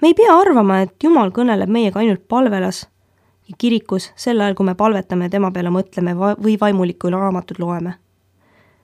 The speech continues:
Ka inimesed, kes Jeesust ei tunnista, on tegelikult Issanda looming. Jumal võib kõneleda tarkade inimeste,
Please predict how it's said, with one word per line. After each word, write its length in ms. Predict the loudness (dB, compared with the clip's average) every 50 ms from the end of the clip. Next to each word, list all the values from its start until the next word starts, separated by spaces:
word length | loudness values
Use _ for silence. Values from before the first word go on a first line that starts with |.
| _ _ _ _ _ _ _
Ka 100 | 2 4
inimesed, 420 | 6 8 8 8 6 6 4 0 -2
kes 220 | -2 -2 0 2
Jeesust 320 | 0 2 2 0 -2 -2 -2
ei 80 | -4
tunnista, 600 | 0 2 4 6 6 4 4 0 -4 -8 -10 -10 -10 -12 _ _ _ _ _ _ _ _ _ _ _ _ _ _ _ _ _ _ -6
on 80 | -4 -2
tegelikult 460 | 0 0 0 0 -2 -2 -6 -6 -6
Issanda 380 | -6 -6 -6 -6 -6 -4 -4
looming. 400 | -2 -2 -2 -2 -2 -4 -8 -14 -16 _ _ _ _ _ _ _ _ _ _ _ _ _ _ _ _ _ _ _ _ _ _ _ _ _ _ _ _ _ _ _ _ _ 0
Jumal 260 | 4 6 6 6 6
võib 140 | 6 4 2 0
kõneleda 440 | 2 2 4 4 2 0 0 -2
tarkade 420 | 0 0 -2 -2 0 -4 -2 0 2
inimeste, 540 | 2 2 2 2 0 -2 -4 -6 -6 -8